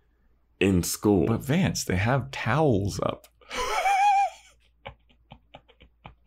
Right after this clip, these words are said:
Speaker 1: And the towels are only up for his, like, nudity
Speaker 2: Yeah.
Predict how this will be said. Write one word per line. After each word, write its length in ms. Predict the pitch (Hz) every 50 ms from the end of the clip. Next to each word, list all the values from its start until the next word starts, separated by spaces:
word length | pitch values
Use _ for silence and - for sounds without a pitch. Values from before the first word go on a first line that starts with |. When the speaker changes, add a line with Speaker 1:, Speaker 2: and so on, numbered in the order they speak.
| - - - - - 117
Speaker 1:
And 120 | 120 113
the 60 | 107
towels 320 | 92 127 123 127 151 160 147
are 120 | 135 110
only 220 | 110 113 104 98
up 160 | 101 - - -
for 120 | - 95
his, 160 | 95 85 - 87
like, 180 | 78 73 -
nudity 460 | 67 73 78 87 90 85 82 73 67
Speaker 2:
Yeah. 260 | 87 87 85 78 78